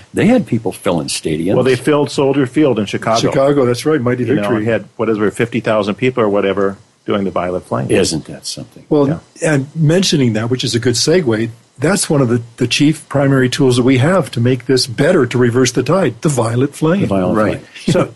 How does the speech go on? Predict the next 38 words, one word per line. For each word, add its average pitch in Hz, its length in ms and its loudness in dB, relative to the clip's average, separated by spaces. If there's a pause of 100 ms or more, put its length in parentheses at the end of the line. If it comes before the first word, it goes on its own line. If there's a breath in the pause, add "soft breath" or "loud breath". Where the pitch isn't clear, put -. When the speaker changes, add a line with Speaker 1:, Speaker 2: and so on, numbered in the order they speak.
Speaker 2:
you 180 160 2
can 156 120 2
go 135 140 0
on 175 220 2
with 208 160 0
your 180 100 2
life. 127 440 0
You 110 60 -2
don't 135 180 0
have 135 140 2
to 131 60 -6
move 127 220 2
to 117 80 4
Washington 113 640 0
and, 101 260 -2
and 101 140 -4
become 104 260 -2
a 104 60 0
lobbyist 101 600 -2
to 104 80 -6
change 98 400 -6
things 92 380 -6 (320 soft breath)
or 98 300 0
on 110 100 -2
this 110 140 -4
planet. 101 380 -4 (240 soft breath)
By 101 160 0
invoking 127 640 -2
light, 123 460 -2 (440)
you 110 160 -2
will 92 160 -4
change 131 580 -4
the 107 120 -2
equation 113 640 -2
on 98 160 -6
this 92 160 -6
planetary 101 580 -4
body. 87 360 -4